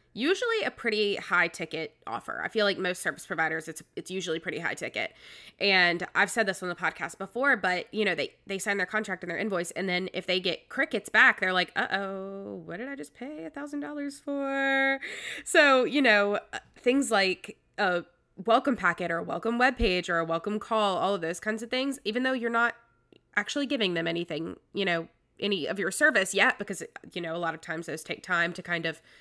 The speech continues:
happen. It takes time for you to do your work and all that stuff. They're still getting something so that they aren't feeling kind of like they're just hanging there like, "Oh my gosh,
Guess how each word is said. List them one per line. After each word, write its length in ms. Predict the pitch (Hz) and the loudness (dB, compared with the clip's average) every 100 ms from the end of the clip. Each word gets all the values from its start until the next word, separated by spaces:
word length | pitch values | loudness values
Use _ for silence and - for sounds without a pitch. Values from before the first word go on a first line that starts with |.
| _ _ _ _ _ | _ _ _ _ _
happen. 460 | 165 190 185 226 302 | 2 4 6 4 2
It 140 | 240 | 0
takes 220 | - 180 - | -2 -6 -2
time 140 | 170 | -4
for 80 | 180 | -4
you 80 | 175 | -6
to 80 | |
do 80 | 175 | -4
your 160 | 160 156 | -4 -2
work 200 | 175 220 | -2 -2
and 80 | 208 | -4
all 80 | |
that 200 | 185 185 | -4 -4
stuff. 220 | - 180 - | -2 -2 -2
They're 120 | 185 | -6
still 300 | - 240 226 | -4 -4 -2
getting 260 | 190 170 | -2 -2
something 500 | 170 190 180 - 156 | -4 -4 -4 -4 -6
so 140 | 170 175 | -4 -6
that 120 | 170 | -4
they 120 | 175 | 0
aren't 200 | 175 180 | 0 0
feeling 460 | - 185 175 170 165 - - - - | -2 -4 -2 -4 -8 -14 -20 -20 -2
kind 200 | 202 175 | 2 2
of 80 | 165 | 2
like 200 | 165 - | 0 2
they're 320 | 165 160 - _ _ | 0 0 -4 _ _
just 220 | 190 - | -10 -10
hanging 420 | - 208 190 180 180 | -6 -2 0 0 0
there 200 | 165 165 | -2 0
like, 260 | 156 - - | -2 -4 -6
"Oh 100 | 175 | -6
my 140 | 170 | -4
gosh, 500 | 165 156 156 - - | -4 -4 -4 -8 -14